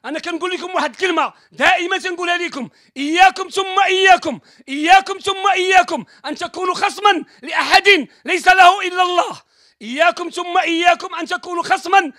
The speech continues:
لاحد ليس له الا الله. ورا الله سبحانه وتعالى اللي كيدبر كل شيء. غير كونوا هانيين. انا والله ما نتنازل على حقي، بالله والله ما نتنازل على حقي، ولو نموت ف-، فوق هذيك الارض، شي نموت فوق هذيك الارض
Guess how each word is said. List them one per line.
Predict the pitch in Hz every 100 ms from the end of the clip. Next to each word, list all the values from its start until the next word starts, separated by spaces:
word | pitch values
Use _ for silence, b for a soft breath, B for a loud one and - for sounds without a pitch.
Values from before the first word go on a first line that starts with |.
| b
لاحد | 247 294 269 349 381 381 285 b _
ليس | 359 -
له | 359 359 392 381
الا | 370 381
الله. | 359 349 214 b b _
ورا | 277 330
الله | 339 349
سبحانه | 240 240 330 349
وتعالى | 349 403 403 392
اللي | 370
كيدبر | 349 302 233 339
كل | - 381 415 381
شيء. | - 359 247 _ _
غير | - 381
كونوا | - 392 370 339
هانيين. | 370 320 208 b b
انا | 311 349 381
والله | 359 339 349 349
ما | 349
نتنازل | 349 320 339 320 311
على | 302
حقي، | 277 - - 320
بالله | 294 339 359 294 - b b
والله | 262 320 349 339
ما | 349
نتنازل | 370 359 370 359
على | 359 285
حقي، | 262 _ 359 240 b b
ولو | 320 370 359
نموت | 370 392 415
ف-، | - 359 370
فوق | 403 370
هذيك | 381 381 339
الارض، | 339 311 185 _ b b
شي | - 370
نموت | 359 370 427 285
فوق | 415 359
هذيك | 403 359
الارض | 370 403 311